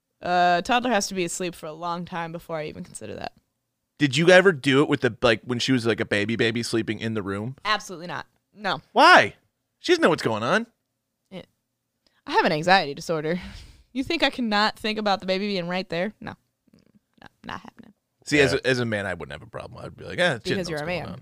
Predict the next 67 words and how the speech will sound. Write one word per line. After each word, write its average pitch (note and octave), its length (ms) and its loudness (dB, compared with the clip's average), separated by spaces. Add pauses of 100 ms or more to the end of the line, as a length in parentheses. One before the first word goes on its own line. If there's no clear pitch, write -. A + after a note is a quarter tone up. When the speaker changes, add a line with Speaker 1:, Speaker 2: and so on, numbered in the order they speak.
(120)
Speaker 3:
I G2+ 40 -10
gotta - 140 2
Speaker 1:
Like, F3+ 100 -2
Speaker 3:
kick - 100 -12
the F4+ 60 4
Speaker 1:
"I G4+ 80 8
need - 80 4
Speaker 3:
dog - 100 6
Speaker 1:
my G#4 80 8
Speaker 3:
out - 60 4
of - 60 -2
the A4 60 8
Speaker 1:
dick G#4+ 120 2
Speaker 3:
room. - 80 -4
Speaker 1:
wet." C#4+ 400 6 (560)
Yeah, F4+ 100 4
I F4+ 80 4
don't F#4 100 2
let F4+ 120 2
my E4 80 4
dog E4+ 220 4
in D#4+ 40 -4
the E4 80 -6
room D#4+ 220 -4
either. D4+ 140 0
Speaker 3:
You G#3+ 40 -2
gotta F2+ 220 -2
kick - 220 -10
the - 40 -20
dog D2+ 240 -4
out. C#2+ 100 -2
Speaker 2:
Well, A#3 100 10
Speaker 1:
Oh, - 20 8
Speaker 2:
yeah, B3 160 8
Speaker 1:
absolutely. A3 160 6
Speaker 2:
the A#3 80 2
dog A3+ 280 6
will. C3+ 200 0
The, D#3 80 0
of C#3 80 -4
Speaker 1:
Dog F#3 260 -16 (120)
will - 60 -4 (180)
Speaker 2:
course. B3+ 120 4
Speaker 1:
try A3 140 6
to G3+ 60 2
get F#3+ 120 -4
involved. D#3 420 0
Speaker 2:
Yeah, G#3+ 120 0
the B2+ 80 -2
dog F#3 240 4
will D3+ 80 -2
be C3 80 4
like, B2+ 120 6
"What's E3+ 140 4
going F3 260 10
on?" C#4+ 320 6
Speaker 1:
The A#3+ 60 -8
dog C4 180 4
will D4 60 4
be D4 60 4
Speaker 3:
Yeah. B3+ 80 6
Speaker 1:
like, A#3+ 200 6
"I A#3 80 4
can E4+ 140 -6
lick D4 140 -2
your A3+ 80 -4
butt." D4 280 2